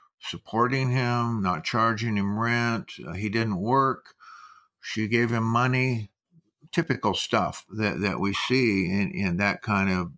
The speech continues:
enabling, uh, behavior. It took me probably close to two years. And it's all, you know,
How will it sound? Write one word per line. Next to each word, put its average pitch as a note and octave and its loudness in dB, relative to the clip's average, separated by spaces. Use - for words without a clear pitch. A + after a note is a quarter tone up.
enabling, G2 0
uh, F2 -6
behavior. G2 -2
It F3 0
took - 0
me A2+ 0
probably G#2+ 0
close C3 0
to A2 -6
two D3+ 0
years. G#2+ 0
And A2+ 0
it's A#2 -4
all, C#3+ 0
you C3+ -4
know, A2+ -2